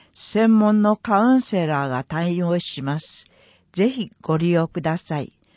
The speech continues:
詳しくはこちら、キューアールコードがあります。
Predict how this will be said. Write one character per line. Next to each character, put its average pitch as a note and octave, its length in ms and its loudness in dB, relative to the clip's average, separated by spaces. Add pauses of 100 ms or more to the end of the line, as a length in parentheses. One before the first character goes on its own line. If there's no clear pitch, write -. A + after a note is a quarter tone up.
(360)
詳 A#3 260 0
し - 120 -6
く A3 100 -4
は F3 160 2
こ E3 180 -6
ち E3 180 -8
ら、 D3+ 220 -4 (320)
キ A#3 140 0
ュ B3 120 4
ー C4 120 6
ア - 20 4
ー C4 40 4
ル C4 120 -2
コ B3+ 200 -2
ー A#3+ 60 0
ド F3+ 140 0
が D3 140 -2
あ C#3+ 80 -2
り C3+ 160 -6
ま B2+ 200 -4
す。 - 260 -20